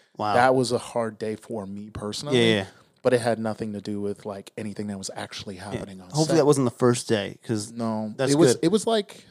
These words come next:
Speaker 2: I think it was, like, four or five days in.
Speaker 1: Okay.
Speaker 2: And we just adjusted the
Speaker 1: Yeah.
Speaker 2: schedule and, like, shot everything else
Speaker 1: Mm-hmm.
Speaker 2: as well as we could and
Speaker 1: Yeah.
Speaker 2: used the time really wisely. And we killed it, man. It
Speaker 1: Yeah,
Speaker 2: was
Speaker 1: yeah.
Speaker 2: like, we really did make good use of the time.
Speaker 1: Yeah, yeah.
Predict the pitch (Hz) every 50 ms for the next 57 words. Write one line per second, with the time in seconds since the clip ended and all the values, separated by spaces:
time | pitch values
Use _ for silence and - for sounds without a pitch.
0 | - _ - - 185 175 202 - - 113 - - - 135 123 120 113 - 113 107
1 | 104 - 104 98 98 107 104 104 101 - _ _ - 120 117 107 98 - 127 120
2 | 135 135 170 151 - 131 117 - - 113 110 - - 120 - - 110 - 110 107
3 | 117 117 113 127 131 131 135 131 - _ _ - 120 117 107 110 110 104 98 101
4 | 101 - _ _ _ _ _ _ _ - - - - - 127 110 110 107 113 -
5 | - - - _ _ _ _ _ _ _ _ _ _ - 123 110 120 113 110 117
6 | 110 110 110 123 131 117 - 123 110 107 101 - - 117 107 104 98 110 113 110
7 | 110 - 117 107 - - 113 110 113 117 117 113 120 104 101 101 104 104 107 107
8 | 101 95 92 - - 113 - - - 110 110 107 107 107 107 104 104 104 104 104
9 | 104 107 107 104 110 117 117 113 113 117 117 104 95 98 95 _ _ _ _ _
10 | _ _ _ _ _ _ _ - 127 139 - - - 226 320 - - - - 104
11 | 104 107 123 143 156 120 117 113 104 101 147 143 139 135 - - 139 147 170 175
12 | 190 208 202 196 160 143 165 170 147 135 135 135 131 - 139 131 127 123 127 123
13 | - 131 117 113 - - - 117 117 156 143 135 131 131 117 101